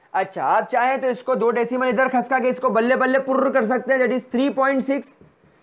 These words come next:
into ten to the power minus five per mole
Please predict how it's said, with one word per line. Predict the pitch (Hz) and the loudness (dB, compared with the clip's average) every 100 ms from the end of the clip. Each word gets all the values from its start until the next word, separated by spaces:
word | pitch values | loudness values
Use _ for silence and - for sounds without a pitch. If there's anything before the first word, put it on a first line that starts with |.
| _ | _
into | 214 233 214 | 0 0 2
ten | 247 | 2
to | 240 247 | 2 2
the | 233 | 2
power | 233 247 233 | 2 2 2
minus | 233 254 262 262 | 2 2 0 0
five | 240 254 269 - _ _ _ _ _ _ _ _ _ | 2 2 0 -6 _ _ _ _ _ _ _ _ _
per | 214 262 | 0 2
mole | 262 269 277 285 | 4 4 4 2